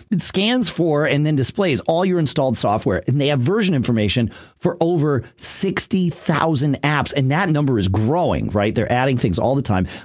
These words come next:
And the six thousand most popular apps, another growing number,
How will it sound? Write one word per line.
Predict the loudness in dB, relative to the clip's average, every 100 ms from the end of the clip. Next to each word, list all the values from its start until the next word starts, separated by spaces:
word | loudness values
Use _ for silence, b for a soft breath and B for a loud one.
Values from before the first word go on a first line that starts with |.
| -4
And | 0 0 0 -2 B _
the | -4
six | -2 -2 -2 -2
thousand | 0 0 2 2
most | 0 0
popular | 0 0 0 0 2
apps, | 0 -2 -2
another | 0 0
growing | 0 0 0
number, | 0 0